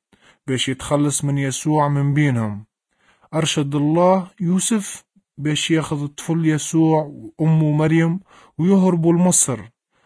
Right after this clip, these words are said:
لين يزول الخطر، وبالفعل مات الملك،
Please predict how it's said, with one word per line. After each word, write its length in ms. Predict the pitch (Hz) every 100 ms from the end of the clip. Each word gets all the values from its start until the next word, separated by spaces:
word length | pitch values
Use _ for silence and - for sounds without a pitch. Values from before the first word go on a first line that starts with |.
| _
لين 240 | 139 143 147
يزول 380 | 139 131 151 143
الخطر، 560 | 139 - - 131 107 - _ _ -
وبالفعل 640 | 127 131 127 156 143 139
مات 300 | 143 143 139
الملك، 440 | 135 135 139 151